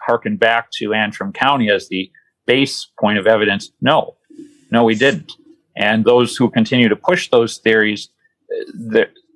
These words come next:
there's just no basis for them at all. They, they,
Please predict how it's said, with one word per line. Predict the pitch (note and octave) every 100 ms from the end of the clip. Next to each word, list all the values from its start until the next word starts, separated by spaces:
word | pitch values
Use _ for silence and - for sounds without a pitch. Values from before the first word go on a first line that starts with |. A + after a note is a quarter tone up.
| _ _ _ _
there's | A#2 A2+
just | B2 A#2
no | B2 A#2+ A#2+
basis | G#2 A#2 B2 G2 -
for | - G2
them | F#2+ F#2+ F2+
at | G2
all. | G2+ C#3 C#3 F2
They, | F#2+ G2+
they, | G2 G2+ G#2 G#2 E2+